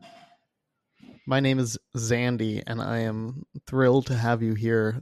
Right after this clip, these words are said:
on this fine m-, morning, evening, or great afternoon. We love newspapers so, so much that we are willing to read them for you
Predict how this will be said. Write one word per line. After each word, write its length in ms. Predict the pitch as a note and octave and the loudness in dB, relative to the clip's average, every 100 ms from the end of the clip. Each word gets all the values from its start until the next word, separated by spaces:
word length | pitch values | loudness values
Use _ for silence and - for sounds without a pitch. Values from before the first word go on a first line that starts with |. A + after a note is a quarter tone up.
| - | -8
on 160 | A#2 A2+ | -8 -6
this 160 | A2 | -10
fine 540 | - G#2 G#2+ G#2 G#2 A2 | -10 -8 -8 -6 -6 -6
m-, 60 | - | -8
morning, 680 | A#2+ A#2 A2+ G#2+ G2+ G2+ G#2+ - - _ _ - | -8 -2 0 0 -2 -4 -10 -16 -20 _ _ -6
evening, 760 | - G#2+ G#2 G2+ G2 G#2+ C3+ - | 0 2 2 0 -2 -8 -14 -4
or 400 | B2+ A2 G#2 A2+ D#3 _ C3+ | 0 2 0 -4 -10 _ -8
great 300 | B2+ A2 - | 0 0 0
afternoon. 920 | G#2+ G#2+ A2+ A2 B2 D3 D3+ C#3 C#3+ _ - - - _ _ _ C3 B2+ | -4 -4 -6 -2 6 8 8 6 0 _ -20 -20 -20 _ _ _ -10 -2
We 600 | B2 C3+ B2 A2+ A2 B2 D#3 _ _ B2+ | 4 6 6 4 0 -6 -14 _ _ -8
love 420 | A#2+ A#2 A2 A2 | 2 4 4 2
newspapers 1000 | G#2+ G#2 - G2 G2 - F#2+ G#2 - - | 0 -2 -2 0 0 -2 -4 -4 -6 -10
so, 560 | - - - C3 C3+ D3+ | -6 -4 2 4 4 2
so 320 | - C#3 B2+ | 2 2 2
much 600 | A#2 G#2+ F#2+ - - - _ _ _ _ - | 2 0 -2 -6 -10 -14 _ _ _ _ 0
that 180 | G#2 | 0
we 160 | A2+ B2 | 4 4
are 140 | A#2+ | 6
willing 640 | A2 A2+ A2 G#2+ G#2+ - - | 6 4 4 0 -6 -10 -6
to 140 | A#2 | -4
read 380 | G2+ G#2 G#2+ G2+ | -2 -2 -2 -2
them 260 | G2+ - A2 | -6 -6 -8
for 240 | - - | -4 -2
you 360 | G2 F#2 G#2+ | 0 -2 -2